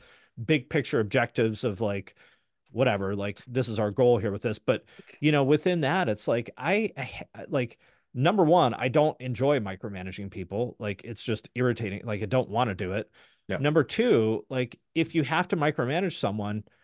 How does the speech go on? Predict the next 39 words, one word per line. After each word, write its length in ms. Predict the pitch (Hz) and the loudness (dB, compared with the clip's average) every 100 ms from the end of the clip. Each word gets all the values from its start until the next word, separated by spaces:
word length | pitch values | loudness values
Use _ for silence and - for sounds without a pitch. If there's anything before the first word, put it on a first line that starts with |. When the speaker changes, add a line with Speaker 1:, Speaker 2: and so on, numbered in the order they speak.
| _ | _
Speaker 1:
one 240 | - 131 170 | -2 2 2
of 80 | 160 | 2
two 220 | - 170 | 2 2
things 320 | 170 156 127 | 2 -2 -4
is 80 | 110 | -4
wrong. 420 | 127 139 98 95 - | 0 2 0 -4 -2
Either 340 | 127 131 123 | 2 4 2
you're 320 | - 123 156 | 0 0 2
a 60 | 135 | 2
bad 420 | 123 127 131 127 | 0 -2 -2 -2
leader 400 | 123 135 180 185 _ _ _ _ _ | -2 -2 -2 -6 _ _ _ _ _
or 400 | 170 165 139 127 123 | 2 6 8 6 2
you 160 | 131 | -2
hired 280 | 127 127 117 | 0 2 0
the 80 | 117 | -2
wrong 280 | 113 104 101 | -6 -6 0
person, 480 | 135 117 - - - _ _ _ _ _ - | 0 0 -4 -14 -20 _ _ _ _ _ -8
Speaker 2:
Mm-hmm. 280 | 190 185 170 | -6 -4 0
Speaker 1:
in 100 | 147 | 4
which 180 | 147 - | 4 4
case 360 | 147 117 - - _ | 2 2 -2 -12 _
you're 160 | 135 120 | 0 2
a 40 | |
bad 220 | 123 113 | 2 0
leader 240 | 110 98 98 | -2 -6 -4
too, 320 | 151 95 57 _ _ | -2 -2 -4 _ _
right? 280 | 120 131 - | 0 0 0
Because 520 | 127 143 113 107 - _ _ - | 0 2 2 0 -8 _ _ -8
if 140 | 139 | 0
you 140 | 175 165 | 4 6
hired 200 | 165 151 | 6 4
the 60 | |
wrong 180 | 151 143 | 2 2
person, 300 | - 196 123 | 2 0 0
that's 220 | 123 160 | 0 0
your 180 | 127 185 | 2 2
fault, 320 | - 101 78 - | 2 -2 -2 -4
not 220 | 127 156 | -4 0
theirs. 500 | 143 135 - - - | 2 2 -2 -12 -16